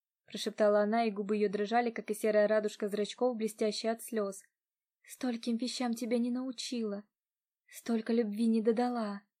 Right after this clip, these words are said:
Я...» Мама пошатнулась, отстраняясь от меня и от края балкона, чтобы опереться на скрученную рукоять своей трости.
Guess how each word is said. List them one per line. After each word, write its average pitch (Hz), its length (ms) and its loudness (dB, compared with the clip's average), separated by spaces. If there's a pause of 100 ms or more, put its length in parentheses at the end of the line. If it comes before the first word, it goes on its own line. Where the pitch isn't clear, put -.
(400)
Я...» 240 480 0 (420)
Мама 226 240 2
пошатнулась, 233 720 -4
отстраняясь 220 580 -2
от 226 120 -4
меня 233 340 2
и 220 40 6
от 214 100 2
края 226 260 2
балкона, 233 540 0
чтобы 202 240 -2
опереться 220 460 0
на 202 60 0
скрученную 214 540 -2
рукоять 208 400 2
своей 214 300 0
трости. 214 580 -2